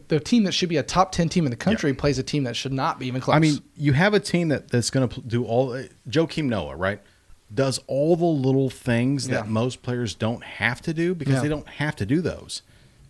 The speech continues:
Speaker 2: These teams do those things. Can you
Speaker 1: Yeah.
Speaker 2: imagine if they get a couple really big recruits over the next couple of years
Speaker 1: Yeah.
Speaker 2: and they're doing the little things?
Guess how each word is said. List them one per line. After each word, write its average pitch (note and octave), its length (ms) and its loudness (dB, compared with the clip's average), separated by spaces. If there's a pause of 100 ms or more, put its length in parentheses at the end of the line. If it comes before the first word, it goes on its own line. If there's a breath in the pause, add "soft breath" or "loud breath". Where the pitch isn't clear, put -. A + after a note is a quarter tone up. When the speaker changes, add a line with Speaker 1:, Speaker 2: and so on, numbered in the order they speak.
(120)
Speaker 2:
These C3+ 280 4
teams C#3 340 -6
do G#2+ 160 -4
those C3 240 -2
things. C#3+ 340 -4 (180 soft breath)
Can B2+ 100 -4
you A#2 40 2
Speaker 1:
Yeah. B2+ 60 0
Speaker 2:
imagine D3 140 -6
if D#3+ 40 -12
they D#3 60 -4
get C#3 140 -2
a A#2 80 -2
couple - 320 -4
really G#2 240 -4
big G2+ 180 -8
recruits G#2 420 -6
over A2 80 -6
the A2 60 -4
next G#2+ 140 -8
couple G#2 200 -6
of F#2+ 40 -2
years A#2 280 0
Speaker 1:
Yeah. A#2+ 120 0
Speaker 2:
and G#2+ 100 0
they're G#2 120 0
doing A#2 240 -2
the G#2+ 40 -2
little A2 240 0
things? E3 420 -8